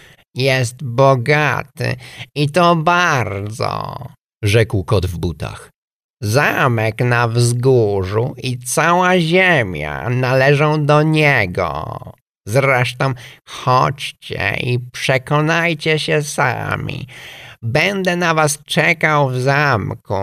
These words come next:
Speaker 1: Miau”.
Speaker 2: Wyrzekłszy te słowa, popędził w kierunku zamku, po drodze wołając do chłopów, którzy pracowali w polu:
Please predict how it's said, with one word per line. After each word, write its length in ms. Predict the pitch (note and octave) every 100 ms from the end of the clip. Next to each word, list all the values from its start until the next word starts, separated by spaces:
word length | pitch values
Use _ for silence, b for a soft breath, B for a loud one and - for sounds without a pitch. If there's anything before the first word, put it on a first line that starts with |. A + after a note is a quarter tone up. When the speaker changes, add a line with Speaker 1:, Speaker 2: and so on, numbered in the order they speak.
| F#2 E2 D#2+ F2
Speaker 1:
Miau”. 1080 | G#2+ A2+ A#2+ A#2+ G2+ G#2+ A#1 G1+ G1+ - - - _ _ _ _ _ _ _ _ _ B B B
Speaker 2:
Wyrzekłszy 680 | G#2+ G#2+ B2 F3+ E3+ C3+ -
te 140 | B2+ F#2
słowa, 460 | - D3+ C#3 C#3+ B2 -
popędził 720 | A2+ - E3+ F3 D#3+ C3+ B2
w 100 | A#2
kierunku 520 | - A2 B2 A2 A2+
zamku, 520 | F#2+ F#2+ D#2 - - - _ _ _ -
po 80 |
drodze 360 | G#3 G3 C#3 B2
wołając 540 | G#2 A2 C3+ B2+ G2+
do 140 | F#2+ G#2
chłopów, 540 | - C3+ A#2+ E2 D2
którzy 360 | - - F#2+ G#2+
pracowali 580 | - G#2+ A2+ G2 G2 F#2+
w 120 | -
polu: 340 | D#2 D#2 C#2+